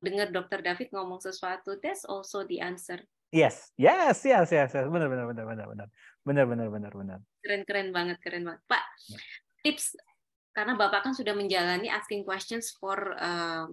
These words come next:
Speaker 1: how many years gitu. Tips-tips
Speaker 2: Mhm.
Speaker 1: yang perlu kita lakukan supaya kita ingat gitu, selain, eh, apa maksudnya, selain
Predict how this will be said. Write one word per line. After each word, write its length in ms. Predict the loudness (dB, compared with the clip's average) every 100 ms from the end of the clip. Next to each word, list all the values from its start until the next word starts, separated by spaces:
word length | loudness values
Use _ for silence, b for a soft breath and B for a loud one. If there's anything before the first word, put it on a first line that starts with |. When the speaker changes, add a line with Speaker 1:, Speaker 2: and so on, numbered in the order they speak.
| -8
Speaker 1:
how 80 | -4
many 320 | -2 0 0
years 320 | 0 -2 -6
gitu. 320 | -12 -14 -16 -10
Tips-tips 560 | -8 -4 -2 -2 -6 -10
Speaker 2:
Mhm. 20 |
Speaker 1:
yang 100 | -16
perlu 160 | -12 -12
kita 300 | -8 -4 -2
lakukan 400 | -2 -4 -8 -8
supaya 380 | -8 -6 -4 -4 B B B
kita 240 | -6 -2 0
ingat 300 | 0 -2 -2
gitu, 240 | -4 -2
selain, 480 | -2 4 4 4 2
eh, 440 | -2 -4 0 4 4
apa 160 | 2 2
maksudnya, 320 | 2 0 0
selain 280 | 2 4